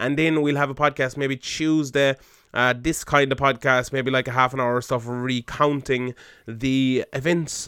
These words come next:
of the weekend and stuff like that. So instead of one podcast next week, you're gonna have two podcasts.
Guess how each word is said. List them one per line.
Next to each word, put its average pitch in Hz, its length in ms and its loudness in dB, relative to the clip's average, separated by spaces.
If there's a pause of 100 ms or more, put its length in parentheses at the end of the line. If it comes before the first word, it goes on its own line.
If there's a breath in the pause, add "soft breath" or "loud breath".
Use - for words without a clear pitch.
of 131 360 2
the 139 80 0
weekend 131 400 2
and 117 100 -2
stuff 113 200 -2
like 110 160 -2
that. 101 160 -4
So 156 220 4
instead 160 280 0
of 170 80 -2
one 170 160 2
podcast 160 360 2
next 151 160 -2
week, 147 140 -2
you're 131 120 -4
gonna 135 160 2
have 135 120 0
two 147 160 0
podcasts. 135 440 2